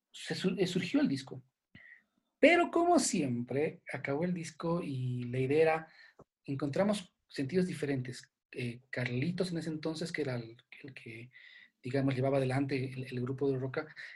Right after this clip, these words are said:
él ya no podía continuar porque él tenía una idea distinta de lo que era hacerle música. Él quería hacer una música más para, hacia su comunidad y qué sé yo.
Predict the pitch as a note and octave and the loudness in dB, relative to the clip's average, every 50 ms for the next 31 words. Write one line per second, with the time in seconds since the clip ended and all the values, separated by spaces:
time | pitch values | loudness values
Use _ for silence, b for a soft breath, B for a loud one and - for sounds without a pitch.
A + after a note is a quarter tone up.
0 | B - E3+ G3 G#3+ C4 D4 D#4+ - - F#3 F3 F3+ B3+ - - F3 C#3 C3+ D#3+ | B -4 -2 0 2 2 4 2 2 2 2 2 4 2 2 0 -2 -4 0 2
1 | F3+ G#3 G3+ G3+ F3+ A3+ A3 - A3+ G#3+ A3+ A3+ G#3+ G#3 G3 G3+ G#3 F#3+ F3+ - | 2 2 2 2 2 0 2 2 2 2 2 2 2 4 4 6 4 4 2 -2
2 | - - G#3 G#3 G#3 E3+ C#3+ C#3 C3+ C3+ C3 B2 B2+ C#3 A#2+ A#2+ A#2 A#2 - B2+ | 0 0 2 4 4 4 4 2 -2 -4 -6 -6 -6 -6 -8 -8 -10 -12 -14 -14
3 | B2 - D3+ D#3 D#3 D#3 - C#3+ D3 D3 C#3+ C3+ - C#3+ C#3+ C3+ C3 B2+ B2+ B2+ | -6 -4 -2 -2 -2 -4 -4 -4 -4 -4 -6 -6 -4 -4 -2 -2 -2 -2 -2 -2
4 | C3 B2+ C#3 C3+ C#3 B2+ C3+ C#3 C3+ - E3 E3 E3 E3 E3 b b b b b | -2 -4 -6 -6 -4 -4 -4 -2 -2 2 4 4 4 2 0 b b b b b
5 | b b b _ _ - D#3+ D#3 - F3 F3 F#3 F#3 F#3+ F3 E3+ E3+ F3+ F3 F3 | b b b _ _ -8 -6 -2 -2 -2 -2 0 0 0 0 2 2 2 6 6
6 | E3 E3 E3 E3 E3 D#3+ D#3+ D3+ D3 C#3 - C3+ C3 - C3+ C3 C#3+ D#3 D#3 D#3 | 8 8 8 8 8 6 4 2 0 -4 -6 -8 -6 -4 -2 -2 0 -2 -2 -4